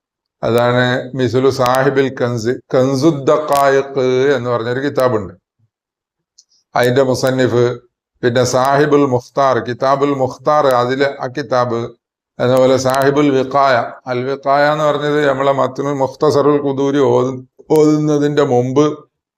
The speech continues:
അവര് ദർസുകളിലൊക്കെ ഓതുന്ന കിതാബാണ് വിഖായ, അതിന്റെ മുസന്നിഫ്. അൽ മജ്മ, മജ്മ അൽ ബഹ്റൈൻ എന്ന് പറഞ്ഞ കിതാബുണ്ട് അത്. ഏ, അപ്പൊ ഈ പറഞ്ഞ, ആ, കിതാബുകള്,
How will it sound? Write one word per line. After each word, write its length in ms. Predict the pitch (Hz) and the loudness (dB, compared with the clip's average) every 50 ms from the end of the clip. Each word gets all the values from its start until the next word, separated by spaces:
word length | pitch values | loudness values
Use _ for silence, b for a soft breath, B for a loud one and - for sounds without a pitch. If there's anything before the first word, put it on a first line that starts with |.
| _ _ - | _ _ -2
അവര് 200 | 127 127 127 135 | 0 2 2 2
ദർസുകളിലൊക്കെ 720 | 123 123 127 135 131 135 143 139 139 139 139 131 127 135 | 4 2 2 2 2 2 2 4 4 4 4 2 2 0
ഓതുന്ന 360 | 131 127 127 131 131 139 143 | 2 2 2 2 0 0 -2
കിതാബാണ് 520 | 143 127 117 98 127 120 117 117 113 110 107 | -2 -2 -2 -2 -2 -2 0 0 0 -2 -2
വിഖായ, 560 | 104 107 104 104 - 117 110 107 104 104 107 - - _ _ _ _ _ _ _ _ _ _ _ _ _ _ _ _ _ _ _ - | -2 -4 -4 -2 0 0 2 2 2 0 -2 -4 -10 _ _ _ _ _ _ _ _ _ _ _ _ _ _ _ _ _ _ _ -4
അതിന്റെ 360 | 120 127 131 131 131 131 143 | 0 2 2 2 2 2 2
മുസന്നിഫ്. 680 | 135 127 113 - 120 117 120 117 113 101 110 113 113 117 113 _ _ _ _ _ _ _ - | 2 0 0 0 -2 -4 -2 -4 -4 -4 -4 -4 -4 -6 -10 _ _ _ _ _ _ _ -4
അൽ 160 | 120 120 127 127 | 0 2 2 2
മജ്മ, 580 | 123 123 120 117 131 135 135 131 127 - - - - 131 | 2 0 0 0 0 0 0 0 -2 -2 -6 -10 -10 -10
മജ്മ 280 | 120 117 123 123 131 | -8 -6 -4 -2 0
അൽ 160 | 131 131 131 | 0 0 2
ബഹ്റൈൻ 540 | 127 131 135 123 127 123 127 123 127 123 123 | 2 2 0 0 2 2 2 0 0 -2 -4
എന്ന് 140 | 120 120 117 | -4 -4 -2
പറഞ്ഞ 160 | 117 110 117 | -2 -2 -2
കിതാബുണ്ട് 540 | 113 110 104 - 110 104 101 101 98 98 101 | -4 -4 -4 -4 -4 -4 -4 -4 -6 -6 -4
അത്. 280 | 101 95 101 - - - _ _ _ _ _ _ _ _ _ - | -4 -4 -4 -6 -8 -14 _ _ _ _ _ _ _ _ _ -4
ഏ, 40 | 117 | -2
അപ്പൊ 480 | 113 117 117 123 131 127 123 123 143 | 0 0 0 0 0 0 0 0 2
ഈ 400 | 135 127 127 139 156 165 170 165 | 2 2 2 2 2 2 2 2
പറഞ്ഞ, 500 | 175 165 151 143 131 135 139 147 180 196 185 - - _ _ _ b b b b b b b b b _ _ - | 0 0 0 0 -2 -2 -2 -2 -2 -2 -4 -8 -18 _ _ _ b b b b b b b b b _ _ -4
ആ, 300 | 131 123 120 117 117 117 | 0 2 2 2 2 0
കിതാബുകള്, 960 | 117 123 120 - 131 123 120 117 117 117 110 110 104 104 104 104 104 107 | -2 -4 -6 -2 0 0 0 2 2 0 0 0 0 0 0 -2 -4 -4